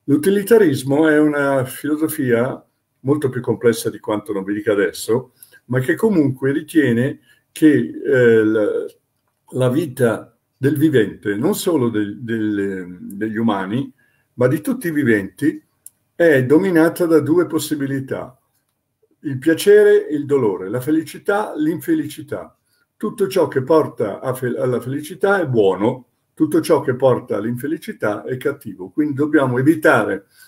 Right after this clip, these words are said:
al massimo l'infelicità e cercare di ottenere la felicità. Come? Attraverso le azioni, azioni che portano un bene in primo luogo a noi stessi, ma anche a tutti gli altri individui,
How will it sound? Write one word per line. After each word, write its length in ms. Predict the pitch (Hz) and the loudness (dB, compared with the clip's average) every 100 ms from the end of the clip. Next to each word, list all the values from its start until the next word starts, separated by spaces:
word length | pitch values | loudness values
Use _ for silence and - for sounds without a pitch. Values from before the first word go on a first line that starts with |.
| _ - | _ -4
al 160 | 180 | -2
massimo 420 | 160 139 - 120 120 | 0 -2 -4 -4 -4
l'infelicità 880 | 127 131 226 - 202 127 117 - _ _ _ - | -4 -2 -2 -4 -4 -2 -2 -4 _ _ _ -4
e 140 | 147 | 0
cercare 520 | 151 196 - 139 123 | 2 2 2 2 2
di 120 | 127 | 2
ottenere 680 | 156 156 185 147 107 123 151 | 2 2 0 0 0 0 0
la 160 | 160 156 | 2 2
felicità. 840 | 147 151 151 160 139 175 110 - _ _ _ _ _ - - | 2 0 -2 -4 -2 0 -2 -8 _ _ _ _ _ -20 -2
Come? 480 | - 170 110 87 - _ _ | 4 6 4 0 -10 _ _
Attraverso 680 | 160 160 220 180 131 - 151 | -4 2 4 4 2 0 0
le 100 | 160 | 2
azioni, 640 | 156 - 110 92 85 104 - | 0 -2 -4 -6 -10 -14 -10
azioni 560 | 147 - 175 143 123 | -10 -2 0 2 0
che 160 | 127 190 | -4 0
portano 520 | 151 117 107 131 139 | 2 0 0 -4 -4
un 100 | 147 | -2
bene 540 | 139 131 131 175 196 _ _ _ - | 0 0 0 -2 -4 _ _ _ -8
in 160 | 139 | -6
primo 300 | 139 262 214 | -4 -2 0
luogo 320 | 180 151 123 107 | 4 4 2 -2
a 40 | |
noi 160 | 110 101 | -6 -8
stessi, 680 | - 90 - - 180 240 _ _ _ _ _ - | -6 -6 -6 -4 -4 -4 _ _ _ _ _ -6
ma 320 | 160 220 156 | 0 2 2
anche 520 | 127 123 165 190 190 - | 0 -2 -2 -2 -4 -14
a 160 | - 160 | -6 -4
tutti 340 | 185 131 175 | -4 -8 -8
gli 140 | 175 135 | -2 0
altri 380 | 113 107 123 | 0 -4 -4
individui, 680 | 120 123 113 92 87 95 101 | -4 -4 -6 -10 -12 -14 -16